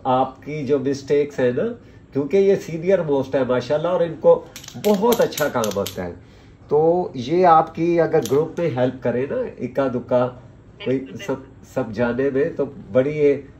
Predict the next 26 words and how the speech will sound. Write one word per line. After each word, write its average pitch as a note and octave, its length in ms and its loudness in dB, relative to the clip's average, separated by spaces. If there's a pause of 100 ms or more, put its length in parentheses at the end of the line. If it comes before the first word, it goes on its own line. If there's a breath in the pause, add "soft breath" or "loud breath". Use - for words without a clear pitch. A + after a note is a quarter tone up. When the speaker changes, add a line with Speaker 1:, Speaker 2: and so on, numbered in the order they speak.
(140)
Speaker 1:
इबादत B2+ 500 2
है। C#3 220 -2
और C3 220 0
बल्कि B2 340 0
मैं C3+ 220 0
तो C#3+ 420 0 (260)
इन्हें A#2+ 400 -2 (500 loud breath)
देख C#3 260 2
रहा E3 80 2
हूँ E3+ 160 -2
कि D#3+ 160 -2
in C3 60 -8
future C#3 420 -2
इन्होंने D3 360 2
भी C#3+ 280 -4 (200)
channel, C3 380 0
channel B2+ 440 -2
बना A2 380 -2
के A2+ 220 -4
online A2+ 560 -2
बच्चियों A2+ 500 -4
को A2 120 -4
सिखा F2+ 360 -10
रहे F2+ 160 -10
होंगे - 360 -12 (480 loud breath)
इंशाल्लाह। F#2+ 540 -6